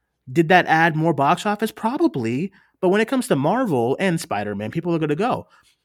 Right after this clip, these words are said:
So I think you should hold it. I think all these M C U, Sony should do their trailers like, like the Endgame era. Like,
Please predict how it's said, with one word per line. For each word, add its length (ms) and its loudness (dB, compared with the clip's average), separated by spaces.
So 280 0
I 220 6
think 360 2
you 100 4
should 220 -2
hold 400 -4
it. 200 -2
I 140 4
think 340 0
all 320 4
these 220 4
M 180 -2
C 220 -4
U, 920 0
Sony 920 -2
should 360 -4
do 160 2
their 160 0
trailers 600 -2
like, 480 -6
like 300 -4
the 120 -8
Endgame 480 -8
era. 420 -14
Like, 540 -2